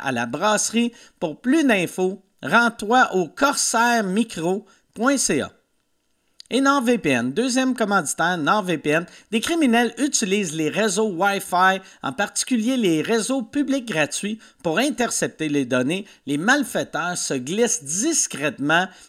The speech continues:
entre vous et votre cible, ce qui leur permet d'espionner vos données, voire même les modifier. Mettons, toi, t'es dans un café, t'es dans un resto, tu dis, « Hey, je vais voir s'ils ont du Wi-Fi gratuit. » Oh, là, tu vois un nom générique, genre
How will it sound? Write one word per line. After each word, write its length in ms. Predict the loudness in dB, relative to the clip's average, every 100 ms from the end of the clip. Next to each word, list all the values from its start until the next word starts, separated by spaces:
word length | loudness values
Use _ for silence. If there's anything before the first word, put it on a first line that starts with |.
| -4
entre 300 | -2 -2 -2
vous 160 | 0
et 80 | 0
votre 240 | 0 0
cible, 320 | 0 2 0 -2 -12
ce 160 | -8 -6
qui 140 | -2
leur 240 | 2 2 2
permet 400 | 0 0 0 0
d'espionner 640 | -2 -4 -4 -2 -2 -4
vos 240 | -4 -4
données, 480 | -2 -2 -2 -4 -8 _ -2
voire 180 | 0 2
même 320 | 2 2 0
les 160 | -2
modifier. 580 | 0 0 0 -2 -4 -8 -10 -20 _
Mettons, 320 | -4 0 0
toi, 260 | 0 2 2
t'es 180 | 2 -2
dans 120 | 0
un 80 | 0
café, 440 | -2 -4 -4 -12 -14 -8
t'es 120 | 0
dans 80 | 2
un 160 | 2
resto, 500 | 2 0 0 0 0 -6 -20 -12
tu 140 | -4
dis, « 100 | 0
Hey, 160 | 2 0
je 100 | -2
vais 80 |
voir 160 | -2 -2
s'ils 160 | -2 -4
ont 100 | -4
du 100 | -2
Wi-Fi 400 | -2 -2 -2 -2
gratuit. » 480 | -2 -4 -6 -8 -2
Oh, 300 | 0 0 -2
là, 160 | -2 -2
tu 180 | -2 -2
vois 260 | 0 0
un 180 | 0 -2
nom 220 | -2 -2
générique, 640 | -2 -2 0 0 -2 -4
genre 260 | 0 0 0